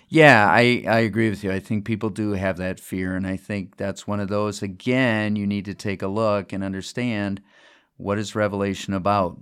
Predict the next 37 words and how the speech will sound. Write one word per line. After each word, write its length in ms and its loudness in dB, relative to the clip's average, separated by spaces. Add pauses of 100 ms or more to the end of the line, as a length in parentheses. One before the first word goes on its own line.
(100)
We 160 -4
have 160 -4
to 80 -10
be 140 -6
very 400 -2
careful 560 -4
about, 320 -4
there 160 -2
are 60 -2
some 200 -4
things 440 -4
that 180 0
it, 140 -6
the 60 -10
details 600 -2
are 100 -4
very, 580 -4
very 280 -6
obvious 520 2
to 180 0
us 260 2
as 160 -6
you 80 -4
look 200 -4
at 60 -10
the 80 -8
rest 260 -6
of 100 -8
Scripture, 560 -6 (720)
uh, 220 2
but 160 -2
we 140 -2
have 200 -2
to 100 -14
be 120 -4
careful 460 -2
about 480 0